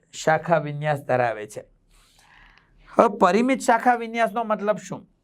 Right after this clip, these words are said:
તો કે પરિમિત શાખા વિન્યાસનો અર્થ એવો થાય કે ધારો કે આ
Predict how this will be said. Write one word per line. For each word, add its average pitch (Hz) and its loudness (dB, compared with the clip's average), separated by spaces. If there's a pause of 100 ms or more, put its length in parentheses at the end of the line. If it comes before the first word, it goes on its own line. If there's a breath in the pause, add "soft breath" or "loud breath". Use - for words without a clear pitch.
તો 190 -6
કે 220 0
પરિમિત 202 -2
શાખા 202 0
વિન્યાસનો 196 -4
અર્થ 185 0
એવો 196 2
થાય 165 -2 (460)
કે 175 0
ધારો 139 0
કે 208 -2 (140)
આ 180 2